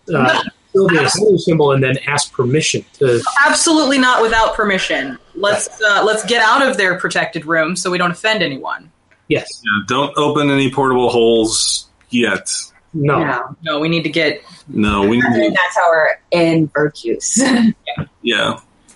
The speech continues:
Speaker 1: Let's find someone that she can talk to, though.
Speaker 3: <sighs> And we need to move quickly. So
Speaker 2: Yeah, 'cause they are coming.
Speaker 4: Or they find us again.
Speaker 1: Yeah.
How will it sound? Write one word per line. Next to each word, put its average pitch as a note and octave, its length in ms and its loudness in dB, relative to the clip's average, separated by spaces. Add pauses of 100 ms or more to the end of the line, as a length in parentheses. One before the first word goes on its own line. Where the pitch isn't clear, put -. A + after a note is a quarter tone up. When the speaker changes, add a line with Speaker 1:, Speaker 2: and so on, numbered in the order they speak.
Speaker 1:
Let's D#3+ 200 0
find E3+ 240 2
someone C3+ 320 0
that A2+ 100 -2
she - 180 0
can A#2 140 -2
talk B2+ 240 0
to, F#2+ 140 -6
though. - 1200 -4
Speaker 3:
<sighs> - 0 - (880)
And C3+ 260 0
we C3 100 4
need C3 200 2
to B2 40 0
move A#2 260 2
quickly. - 480 -2 (180)
So - 260 -2
Speaker 2:
Yeah, G#2 280 -2
'cause F#3 220 -2
they G#3 160 0
are G3+ 80 0 (180)
coming. A3 200 2
Speaker 4:
Or G3+ 40 4
they F#3+ 140 0 (220)
find F#3 140 0
us F#3 180 2
again. D#3 520 0 (280)
Speaker 1:
Yeah. - 160 -2